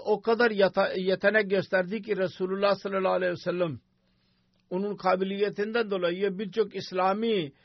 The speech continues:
işlerde kendisine, e, savaşla onu, a, ordunun kumandanı olarak görevlendirdi. Ve büyük eshablar dahi, hatta Halid bin Velid gibi, e, generaller dahi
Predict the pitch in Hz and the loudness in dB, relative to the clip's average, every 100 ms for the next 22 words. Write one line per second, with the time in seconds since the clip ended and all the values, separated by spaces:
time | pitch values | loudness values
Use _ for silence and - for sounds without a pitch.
0 | _ _ - - 196 190 185 202 196 196 | _ _ -12 -8 2 2 2 -2 -2 -2
1 | 196 - 196 202 165 - - 160 - 180 | -4 -4 0 2 0 -4 -6 -6 0 2
2 | 180 - 185 185 196 - 180 170 147 - | 2 0 -4 -2 -4 -6 -6 -4 -6 -10
3 | _ _ _ - - 196 196 202 214 208 | _ _ _ -8 0 2 2 -2 -4 -6
4 | - 190 190 190 190 202 214 185 175 170 | -4 0 0 2 2 2 -2 0 0 0
5 | 180 180 175 170 160 156 143 139 120 - | 0 2 0 -2 -4 -6 -8 -10 -10 -14
6 | _ _ 170 190 170 196 247 190 214 185 | _ _ 4 4 4 0 -2 -4 -6 -6
7 | - 185 180 214 202 175 185 175 208 233 | 0 2 4 4 4 4 0 0 -2 -6
8 | - _ _ 156 208 196 - 185 196 214 | -14 _ _ -6 0 0 2 0 2 2
9 | 190 214 190 185 202 240 196 202 175 202 | 0 -4 0 0 2 0 0 -4 -2 -4
10 | 202 - 180 185 185 160 160 180 190 190 | -4 -6 -2 0 0 0 2 4 4 4
11 | 190 196 233 220 180 185 208 | 4 4 0 2 0 -2 -4